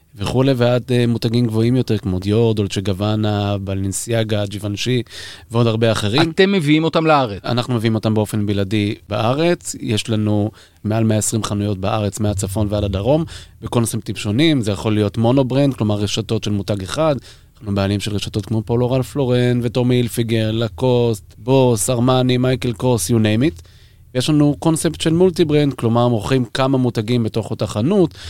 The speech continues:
Speaker 1: בין המוכרות זה רשתות כמו פקטורי פיפטי פור, רשת אמור בכיכר המדינה וכולי.
Speaker 2: זאת
Speaker 1: אה,
Speaker 2: אומרת, בכל פעם שאני נכנס לחנות מסוג החנויות שאתה תיארת, אני בעצם נכנס לנכס של קבוצת איראני.
Speaker 1: לגמרי.
Speaker 2: אוקיי.
Speaker 1: ולא רק זה.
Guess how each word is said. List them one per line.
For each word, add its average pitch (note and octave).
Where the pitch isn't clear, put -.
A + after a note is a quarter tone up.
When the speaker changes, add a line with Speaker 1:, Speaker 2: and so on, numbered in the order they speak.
Speaker 1:
בין A2
המוכרות A2
זה G2+
רשתות G2+
כמו G#2+
פקטורי G2
פיפטי G#2
פור, C3
רשת G2
אמור F#2+
בכיכר F#2+
המדינה F#2+
וכולי. G#2+
Speaker 2:
זאת C#3
Speaker 1:
אה, G2
Speaker 2:
אומרת, G3+
בכל F#3
פעם C#4
שאני F#3+
נכנס F#3+
לחנות F3+
מסוג F3
החנויות F#3
שאתה -
תיארת, F3
אני A3
בעצם F3
נכנס F3+
לנכס G3
של A3+
קבוצת A#3+
איראני. C#4
Speaker 1:
לגמרי. G2
Speaker 2:
אוקיי. F#2+
Speaker 1:
ולא G#2
רק A2+
זה. A#2+